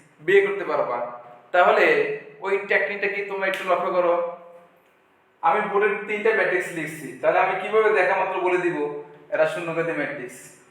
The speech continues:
তোমরা প্রধান কর্ণের দিকে একটু তাকাও স্টুডেন্ট, এই যে প্রধান কর্ণ, একটা প্লাস টু আর একটা মাইনাস টু। মাই-, প্লাস টু মাইনাস টু, মানে মাইনাস প্লাস থাকবে, দুইটা একই উপাদান থাকবে, একটা প্লাস হলে অন্য একটা মাইনাস। এই যে প্লাস ওয়ান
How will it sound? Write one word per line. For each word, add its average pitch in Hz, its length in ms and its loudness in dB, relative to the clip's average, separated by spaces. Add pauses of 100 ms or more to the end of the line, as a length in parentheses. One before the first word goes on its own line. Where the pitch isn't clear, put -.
(180)
তোমরা 226 500 4
প্রধান 247 500 -2
কর্ণের 226 420 0
দিকে 214 160 -6
একটু 202 300 -4
তাকাও - 500 2
স্টুডেন্ট, 147 360 -10
এই 139 60 -6
যে 147 200 -10
প্রধান 160 400 -4
কর্ণ, 139 240 -2 (720)
একটা - 260 2 (100)
প্লাস 202 360 2
টু 233 120 -6 (680)
আর - 80 -12
একটা - 180 -6
মাইনাস 131 480 -4
টু। 131 80 -14 (1040)
মাই-, 151 240 0 (160)
প্লাস 202 380 2
টু 240 320 -8 (140)
মাইনাস - 360 0
টু, - 80 -10
মানে 208 180 -4
মাইনাস 202 420 2
প্লাস 202 200 2 (100)
থাকবে, 135 200 0
দুইটা - 280 -6
একই 208 460 2
উপাদান 208 380 0
থাকবে, 135 340 0 (600)
একটা 196 240 2
প্লাস 208 380 2
হলে 220 140 -2
অন্য 185 200 0
একটা 170 160 -4
মাইনাস। - 320 -2
এই 175 60 -6
যে 175 140 -8
প্লাস 196 360 2
ওয়ান 208 220 4